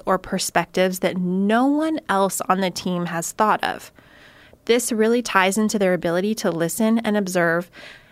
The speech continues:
and be systematic and strategic. So, if you're an introvert and you have something that your gut just tells you is a good idea, share it and speak up.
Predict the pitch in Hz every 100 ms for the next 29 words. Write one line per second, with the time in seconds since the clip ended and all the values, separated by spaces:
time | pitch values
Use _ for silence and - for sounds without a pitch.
0 | - 185 196 196 - 226 - 233 185 175
1 | 180 - 165 165 160 175 180 240 226 -
2 | - - - _ - _ _ _ _ -
3 | - 254 202 226 - - - - - -
4 | 208 214 240 330 330 240 226 214 185 196
5 | - - 208 233 233 262 - 226 220 285
6 | 269 208 196 175 190 - - 185 - -
7 | - - 294 302 233 180 175 185 - 190
8 | 190 190 196 202 190 175 - 196 - -
9 | - - 226 208 175 - _ - 190 180
10 | - 185 175 - -